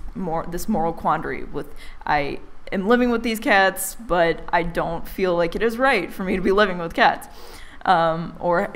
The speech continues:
just keeping them in captivity. And she said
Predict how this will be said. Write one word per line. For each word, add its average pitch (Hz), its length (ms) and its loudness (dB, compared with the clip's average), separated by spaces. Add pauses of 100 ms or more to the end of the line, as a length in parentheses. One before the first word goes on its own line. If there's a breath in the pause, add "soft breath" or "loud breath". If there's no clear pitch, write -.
just 202 260 -2
keeping 254 340 2
them 185 220 2
in 170 380 -4
captivity. - 520 -4 (680 loud breath)
And 180 380 -2
she 269 220 -4
said 247 420 2